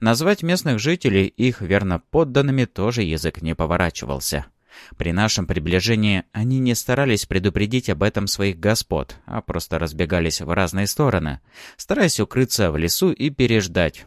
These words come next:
за редким исключением. В общем, мой разрастающийся отряд увеличивался в размерах,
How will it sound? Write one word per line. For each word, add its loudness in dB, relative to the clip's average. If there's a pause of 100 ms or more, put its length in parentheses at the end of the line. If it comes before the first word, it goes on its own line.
за 2
редким 0
исключением. -4 (580)
В 4
общем, 2
мой 2
разрастающийся 2
отряд 0
увеличивался -2
в -2
размерах, 0